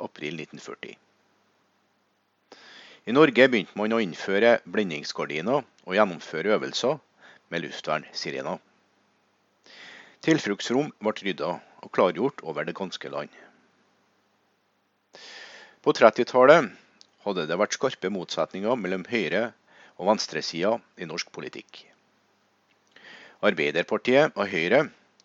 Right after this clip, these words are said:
hadde inntatt en mer forsonende holdning i tida før andre verdenskrig. Fra nitten trettifem og i årene frem mot krigen, så var det Johan Nygaardsvold og Arbeiderpartiet som styrte Norge. I årene før andre verdenskrig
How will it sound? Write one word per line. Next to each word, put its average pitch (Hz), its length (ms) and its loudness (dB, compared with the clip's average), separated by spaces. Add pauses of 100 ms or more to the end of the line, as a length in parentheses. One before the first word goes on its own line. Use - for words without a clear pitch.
(160)
hadde 82 240 -8
inntatt 85 380 -8
en 95 100 -6
mer 101 160 -2
forsonende 101 560 -6
holdning 117 460 -4 (640)
i 95 160 -10
tida 82 320 -4
før 87 240 -4
andre 82 240 -8
verdenskrig. 76 540 -8 (1500)
Fra 90 100 -6
nitten 110 280 -6
trettifem 123 580 4 (100)
og 92 160 -4
i 92 80 -2
årene 90 320 -2
frem 104 300 0 (100)
mot 95 160 -12
krigen, 98 400 -4 (560)
så - 160 -14
var 80 80 -8
det 90 140 -6
Johan 85 260 -8
Nygaardsvold 95 560 -4 (560)
og 92 160 2
Arbeiderpartiet 90 880 0 (180)
som 85 160 -14
styrte 69 320 -12
Norge. 65 320 -14 (880)
I 143 80 6
årene 131 400 10
før 135 300 4
andre 123 260 4
verdenskrig 127 640 0